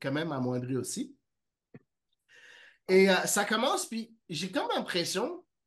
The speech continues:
que quelque part, les Olympiens, dans les dix premières minutes, étaient juste pas là. Comme s'ils avaient oublié que c'était jour de match.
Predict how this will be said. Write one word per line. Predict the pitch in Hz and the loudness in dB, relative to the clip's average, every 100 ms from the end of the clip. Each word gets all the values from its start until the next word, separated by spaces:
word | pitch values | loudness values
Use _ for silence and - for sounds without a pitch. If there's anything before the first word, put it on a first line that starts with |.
| _ | _
que | 139 143 135 135 - _ _ _ _ _ - _ _ _ - | -2 0 0 -2 -8 _ _ _ _ _ -20 _ _ _ -6
quelque | 156 160 | -4 0
part, | 226 269 | 2 4
les | 214 156 143 | 4 2 2
Olympiens, | 160 151 135 208 262 | 2 0 0 -2 -2
dans | 170 | -2
les | 143 | -2
dix | 147 | -4
premières | 175 196 180 165 | -6 -4 -2 0
minutes, | 147 143 247 - - | 0 0 -2 -4 -6
étaient | 139 135 135 | -6 -2 -2
juste | 127 180 - | -2 -4 -6
pas | 156 135 | -4 -4
là. | 151 180 - _ _ _ _ _ _ _ _ _ _ _ _ _ _ _ _ _ _ - | -4 -8 -16 _ _ _ _ _ _ _ _ _ _ _ _ _ _ _ _ _ _ -12
Comme | 123 | -8
s'ils | 202 202 | -6 -2
avaient | 151 139 | 0 2
oublié | 135 131 151 185 | 0 2 2 2
que | 160 | -2
c'était | 131 123 | -6 -6
jour | 127 131 | -4 -4
de | 131 | -6
match. | 127 202 - - | -8 -10 -16 -20